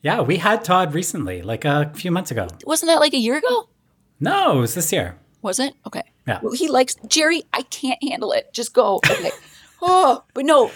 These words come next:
Speaker 2: Reed,
Speaker 1: I feel
Speaker 2: I'm
Speaker 1: honored
Speaker 2: letting
Speaker 1: for,
Speaker 2: you
Speaker 1: for
Speaker 2: call.
Speaker 1: those who are hearing the, the little barks and yaps, that's, that's Jerry. Jerry is,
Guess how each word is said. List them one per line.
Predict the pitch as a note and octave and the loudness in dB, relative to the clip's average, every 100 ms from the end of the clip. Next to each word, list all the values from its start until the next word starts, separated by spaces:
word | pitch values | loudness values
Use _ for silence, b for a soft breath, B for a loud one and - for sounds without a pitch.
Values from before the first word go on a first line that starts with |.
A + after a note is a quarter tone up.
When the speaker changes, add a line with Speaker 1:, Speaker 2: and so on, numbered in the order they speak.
| - | -6
Speaker 2:
Reed, | A3+ | -2
Speaker 1:
I | C#3+ | 4
feel | F#3 | 4
Speaker 2:
I'm | D3 C#3+ | 6 4
Speaker 1:
honored | D#3 | 4
Speaker 2:
letting | D3 | 4
Speaker 1:
for, | D3 | 2
Speaker 2:
you | |
Speaker 1:
for | - D#3 | 4 6
Speaker 2:
call. | |
Speaker 1:
those | E3+ A#3+ | 6 6
who | C4 | 4
are | D#3+ | 4
hearing | D#3 D3+ C#3+ | 4 4 4
the, | B2 | 2
the | A#2 G#2 C#3 | 0 -6 -2
little | B2+ A#2+ | 0 0
barks | A2 - D3+ C3 B2+ - | -6 -12 0 2 4 2
and | G2+ | 0
yaps, | G#2+ A2+ - | 0 -2 -4
that's, | A2+ G2+ | -6 -6
that's | - A2+ B2 - | 0 0 0 -2
Jerry. | A2+ A#2+ A#2+ E2 F2 | 2 2 2 -4 -8
Jerry | - A2+ C#3 | -2 0 0
is, | A2+ G#2 | -2 -6